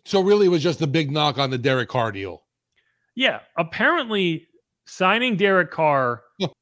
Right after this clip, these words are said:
Speaker 2: is the reason that they're gonna be bad. Like, the reason this is bad is because they paid money to bring in a quarterback,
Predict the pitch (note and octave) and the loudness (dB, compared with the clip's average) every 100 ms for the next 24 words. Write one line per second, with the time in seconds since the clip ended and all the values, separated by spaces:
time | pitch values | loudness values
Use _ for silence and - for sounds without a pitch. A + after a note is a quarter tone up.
0 | _ D3+ C#3 C3 C3 C#3 D#3+ D3 D#3+ C#3+ | _ -2 -2 -2 -2 0 0 0 -2 0
1 | C3+ - B2+ A2+ G2+ _ B2+ B2 A#2 A2+ | -2 -2 -2 -4 -10 _ -4 -4 -4 -6
2 | G#2 G2+ F2+ F#2 - _ _ F3 D3 - | -4 -4 -6 -12 -18 _ _ 0 0 -2
3 | _ E3 F3+ A3+ G3+ G3 G3 F#3 B2+ A2 | _ -4 -2 -2 -2 -2 -4 -4 -6 0
4 | F3 E3 C#3+ C3+ C3+ C3 D3+ C3+ C3+ - | 2 4 2 -2 -6 -2 -2 0 -2 0
5 | C#3+ C3+ C3 C3 A#2+ A2+ B2 A#2 G2+ F#3+ | -2 0 0 0 -2 -2 -2 -4 -2 0
6 | C3+ A#2 A2+ | 2 2 0